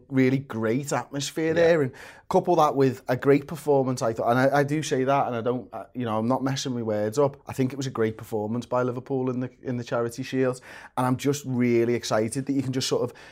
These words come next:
Speaker 1: for me, forget all the pre-season games and just get back to the proper footy. And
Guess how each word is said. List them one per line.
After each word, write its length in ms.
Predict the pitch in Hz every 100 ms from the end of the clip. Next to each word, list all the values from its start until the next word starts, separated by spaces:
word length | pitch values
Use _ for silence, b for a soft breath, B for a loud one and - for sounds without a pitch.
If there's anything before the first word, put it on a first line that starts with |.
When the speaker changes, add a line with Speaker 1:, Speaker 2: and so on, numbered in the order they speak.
| B
Speaker 1:
for 160 | - 135
me, 320 | 127 151 143
forget 600 | - - 147 - 131 151
all 200 | 156 165
the 80 | 165
pre-season 640 | 160 180 170 175 180 180 180
games 360 | 175 180 180
and 120 | -
just 200 | 123 120
get 180 | 135 113
back 160 | 113 113
to 80 | -
the 80 | 135
proper 280 | - 135 131
footy. 480 | - 117 117 143
And 140 | 139